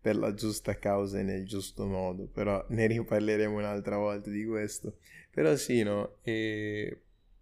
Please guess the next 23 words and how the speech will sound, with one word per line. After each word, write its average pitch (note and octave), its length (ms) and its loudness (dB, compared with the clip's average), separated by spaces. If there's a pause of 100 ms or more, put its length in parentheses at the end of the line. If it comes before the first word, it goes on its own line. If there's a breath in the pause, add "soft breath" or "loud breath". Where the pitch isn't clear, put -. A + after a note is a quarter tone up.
(220)
da B2 160 2
buon A#2+ 260 4
permaloso, A#2+ 1040 4 (500 soft breath)
mm, G#2 520 0
non A2 220 4
ero A#2 180 6
in A2+ 120 4
grado G#2+ 280 4
di G#2+ 100 2
ricevere G2+ 1080 0
critiche, G#2+ 760 -2 (280)
però G#2 440 4
ero F#2+ 240 -2
bravissimo F#2 760 -8 (460)
a - 60 -4
fare G2 340 -6
critiche, - 640 -12 (400)
bravissimo, G2 1200 -8
cioè - 120 -20
come G2 240 -4
vi F#2 80 -6
ho F#2+ 60 -2
detto, G2 580 -4